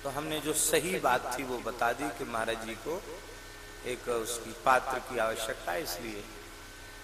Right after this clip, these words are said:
तो बोले कि "ठीक है, आप क्या परेशान होंगे, हम लेके आ जाते हैं, कितना चाहिए?" उनकी साढ़े तीन किलो जल कम से कम आ जाए, ऐसा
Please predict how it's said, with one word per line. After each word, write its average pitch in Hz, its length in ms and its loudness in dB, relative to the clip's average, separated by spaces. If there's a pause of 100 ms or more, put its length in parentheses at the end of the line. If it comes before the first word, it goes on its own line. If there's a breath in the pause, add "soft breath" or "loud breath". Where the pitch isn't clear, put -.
(120)
तो 139 100 0
बोले 135 320 2
कि 131 340 -6
"ठीक 170 200 -2
है, 175 180 0
आप 143 340 6
क्या 180 120 10
परेशान 170 500 4
होंगे, 127 200 -2
हम 131 160 0
लेके 139 280 2
आ 120 100 4
जाते 131 320 -2
हैं, 165 200 -8
कितना 165 260 2
चाहिए?" 135 500 -2 (480)
उनकी 139 260 -4
साढ़े 156 480 8
तीन 160 320 0
किलो 151 260 0
जल 143 180 4
कम 139 240 0
से 131 180 -2
कम 127 220 0
आ 117 80 4
जाए, 135 240 0
ऐसा 120 340 4